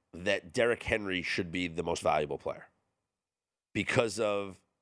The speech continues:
how important he was to that Titans offense, um, how involved he was in that offense, and just really how dynamic he's been. The narrative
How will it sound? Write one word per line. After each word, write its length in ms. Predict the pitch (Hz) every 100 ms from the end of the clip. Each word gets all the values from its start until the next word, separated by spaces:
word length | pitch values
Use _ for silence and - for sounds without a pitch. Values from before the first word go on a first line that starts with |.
| -
how 320 | - 135 147
important 460 | 131 - 135 117
he 80 | 107
was 380 | 107 101 104 -
to 40 |
that 180 | 104 95
Titans 380 | - 107 80 92
offense, 580 | 95 87 92 90 85 - _ _ _ _ _ _
um, 640 | 98 90 82 80 76 73 -
how 240 | - 120 120
involved 580 | 95 76 110 120 113 -
he 80 | 113
was 340 | 101 107 95
in 200 | - 98
that 120 | 98
offense, 540 | 95 98 98 98 95 - - _ _ -
and 240 | 104 92
just 260 | 123 113 - _ _ _ _
really 320 | 107 139 120
how 160 | 98 107
dynamic 600 | 90 98 92 92 90 90
he's 200 | 95 82
been. 180 | 80 64 _ _ _ _ _ _ _ _ _ _ _ _ _ _ _ _ _ _ _ _ _ _ _ 104
The 120 | 120
narrative 840 | 110 117 123 156 190 156 101 73